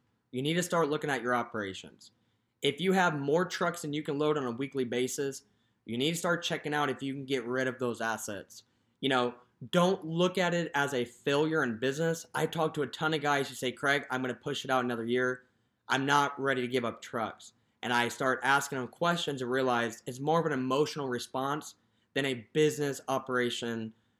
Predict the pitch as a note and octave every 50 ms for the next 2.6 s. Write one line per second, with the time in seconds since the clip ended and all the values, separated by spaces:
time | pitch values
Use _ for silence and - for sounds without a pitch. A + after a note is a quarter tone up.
0 | _ - A#2+ A#2+ A2+ A2 A2 A#2 A#2+ - - - C3+ C3+ C3+ - - B2+ A2+ G#2
1 | G2 - - D3 C#3+ C#3 C#3 C3 B2+ B2 - _ _ _ _ _ _ - C#3 C#3+
2 | C#3+ A#2+ A#2 C#3+ D3+ C#3+ D#3+ E3+ E3+ E3+ E3+ -